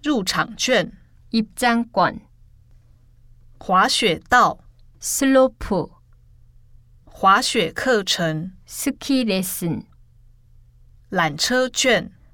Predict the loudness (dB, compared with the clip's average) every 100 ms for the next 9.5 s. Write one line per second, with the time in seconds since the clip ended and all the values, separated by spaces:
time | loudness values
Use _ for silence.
0 | -20 -20 -4 -2 0 -4 -4 -4 -4 0
1 | 0 0 -6 -18 -20 -20 -20 -20 -20 _
2 | -20 -20 -20 -20 -20 -20 _ -4 2 2
3 | 4 2 2 0 -2 -2 -6 -20 -16 -4
4 | -2 0 2 2 2 0 -2 -12 -20 -18
5 | -16 -16 -20 -20 -20 -18 0 2 2 0
6 | -2 -2 -2 0 -2 -4 -16 -20 -12 0
7 | 2 2 0 -4 _ 0 0 0 -8 -16
8 | -16 -16 -20 -20 -20 -20 -20 -20 -4 2
9 | 2 2 0 0 -2